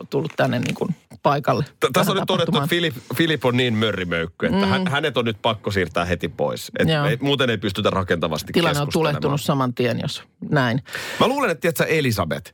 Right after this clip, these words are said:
Speaker 1: Niin.
Speaker 2: ö, täytyy muistaa Britannia ja heidän tämä, tämmönen maailmanvaltansa ja
Speaker 1: Mm.
Speaker 2: sotahistoria ja kaikki. Mä luulen, että Elisabeth on sen verran sotia nähnyt ihminen.
Speaker 1: Joo.
Speaker 2: Et jos mä nyt sotavertausta tässä käytän,
Speaker 1: Mm.
Speaker 2: niin älä lähde sotiin, jota et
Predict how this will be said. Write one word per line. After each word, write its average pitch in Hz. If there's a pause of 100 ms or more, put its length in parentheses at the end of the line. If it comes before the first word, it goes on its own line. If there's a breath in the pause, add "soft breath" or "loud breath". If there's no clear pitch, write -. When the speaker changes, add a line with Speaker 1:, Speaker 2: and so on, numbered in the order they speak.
(120)
Speaker 1:
Niin. 160 (160)
Speaker 2:
ö, 107
täytyy 175
muistaa 120
Britannia 98
ja 90 (400)
heidän 92
tämä, 87 (260)
tämmönen 82 (580)
maailmanvaltansa 87
ja 78
Speaker 1:
Mm. 190
Speaker 2:
sotahistoria 82
ja 73
kaikki. -
Mä -
luulen, 247
että -
Elisabeth 151
on 123 (100)
sen 175
verran 127
sotia 104
nähnyt 87 (100)
ihminen. -
Speaker 1:
Joo. 180 (180)
Speaker 2:
Et 95
jos 113
mä 135
nyt 131
sotavertausta 104
tässä 80
käytän, 76 (100)
Speaker 1:
Mm. 160 (160)
Speaker 2:
niin 104 (240 loud breath)
älä 170
lähde 139
sotiin, 104
jota 80
et 104